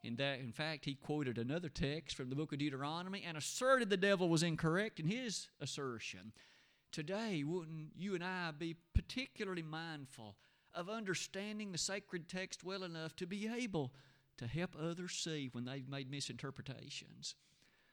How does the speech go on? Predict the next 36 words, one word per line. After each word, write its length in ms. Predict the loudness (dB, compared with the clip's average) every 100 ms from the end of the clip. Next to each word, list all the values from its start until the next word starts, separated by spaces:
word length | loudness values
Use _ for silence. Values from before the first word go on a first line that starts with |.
| _ _ _ _ _ _ _ _ _ _ _ -8 -4
The 100 | -2
third 360 | 0 0 0
time, 360 | 0 0 0 0
though, 220 | -2 -2
the 140 | -2
devil, 560 | -6 -2 -4 -2 -6 -10 -10
of 160 | -14 -10
course, 340 | -8 -6 -4
said, 380 | -4 -4 -8 -10 -20 -20 -20 _ -20 _ _ _ _ _ _ _ _ _ _ _
"Look 200 | -4 0
at 40 |
all 200 | 4 4
the 80 | 2
kingdoms 500 | 2 0 2 -2 0
of 60 | 0
the 40 |
world 360 | 4 4 4 2
in 80 | 0
a 20 |
moment 320 | -2 -2 -4
of 80 | -6
time. 400 | -4 -2 -2 -4
If 120 | -2
you'll 200 | 2 2
bow 320 | 6 6 6
down 300 | 4 2 4
and 100 | 2
worship 400 | 0 -2 -2 -4
me, 220 | -4 -2
I'll 120 | -2 -2
give 280 | -2 -2
you 80 | -2
every 240 | -2 -2 0
one 220 | 0 0
of 280 | -2 -6 -10
them." 140 | -12